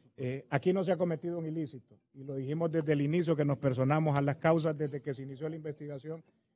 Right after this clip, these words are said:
Entramos con la frente en alto y así nos mantenemos, y el día de hoy que nos ha otorgado un sobreseimiento definitivo,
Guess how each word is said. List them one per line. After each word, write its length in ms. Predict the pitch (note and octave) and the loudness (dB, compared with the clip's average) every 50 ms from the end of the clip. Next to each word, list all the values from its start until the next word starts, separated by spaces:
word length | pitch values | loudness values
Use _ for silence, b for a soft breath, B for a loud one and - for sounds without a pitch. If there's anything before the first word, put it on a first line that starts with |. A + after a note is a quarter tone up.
| _ _ _ - | _ _ _ -2
Entramos 400 | C#3+ C#3+ - D3+ D#3 E3+ F#3 F3+ | -2 0 2 2 0 2 0 -2
con 100 | G3 F#3+ | 0 -2
la 80 | F3+ | -2
frente 300 | D#3+ F#3 G3 F3+ - F#3+ | -2 -4 -6 -8 -6 -8
en 80 | E3+ F3 | -6 -6
alto 280 | F3+ D#3+ B2+ - - - _ | -6 -8 -8 -12 -20 -20 _
y 120 | C#3+ C#3+ | -4 -4
así 200 | D3+ D3 - D#3+ | -4 -2 -2 -4
nos 140 | E3 F3+ F#3 | -4 -4 -4
mantenemos, 640 | F3+ F3 F3 D#3 - E3 D#3+ E3+ F3+ F#3+ F#3+ F3 E3 | -2 -2 -4 -4 -4 -4 -2 -2 0 0 2 2 2
y 40 | |
el 100 | D#3 D3 | 2 0
día 140 | D3 E3 E3+ | 0 2 2
de 120 | E3+ E3+ E3+ | 4 6 6
hoy 240 | E3 F3 F#3+ G3 b b b b b b b _ | 6 6 4 2 b b b b b b b _
que 100 | - D3+ | 4 4
nos 160 | D3 D#3 D3 C3 | 6 6 4 6
ha 340 | C#3+ D#3+ F3 F#3 F3+ F3 - - | 6 6 8 8 6 4 2 -2
otorgado 580 | E3+ D#3 C#3 - E3 D3 C#3+ D3 D#3+ E3+ E3+ | -4 -6 -4 -2 -4 -4 -2 0 0 0 0
un 120 | E3+ E3+ D#3+ | -2 -4 -6
sobreseimiento 720 | E3 E3+ E3+ D#3+ D3 C3 D3+ D3 D3 D#3 E3+ E3+ - F3+ | -6 -4 -4 -4 -4 -6 -8 -10 -10 -10 -12 -8 -4 -2
definitivo, 640 | E3+ E3+ E3 F3 F#3 E3+ E3 D#3 - F3+ F3 F3+ | -2 -2 -2 -4 -10 -12 -12 -12 -10 -10 -8 -8